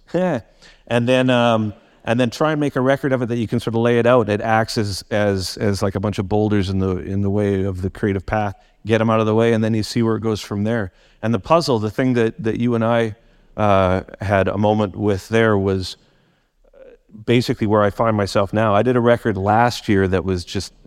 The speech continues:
it was very complicated for me emotionally. And now I'm in a place where, as we were talking about earlier,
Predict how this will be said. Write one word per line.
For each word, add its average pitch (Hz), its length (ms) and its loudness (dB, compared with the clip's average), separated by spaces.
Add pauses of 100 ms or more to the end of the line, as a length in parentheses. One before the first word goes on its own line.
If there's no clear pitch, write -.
it 104 160 -10
was 92 100 -8
very 98 240 -2
complicated 95 580 -2
for - 120 -8
me 95 340 -2 (340)
emotionally. 98 500 0
And 95 120 0
now 104 220 4
I'm 117 100 2
in 101 60 2
a 95 60 -4
place 101 340 -2
where, 101 160 0
as 104 160 2
we 104 100 0
were 101 60 0
talking 110 340 0
about 104 260 0
earlier, 104 560 0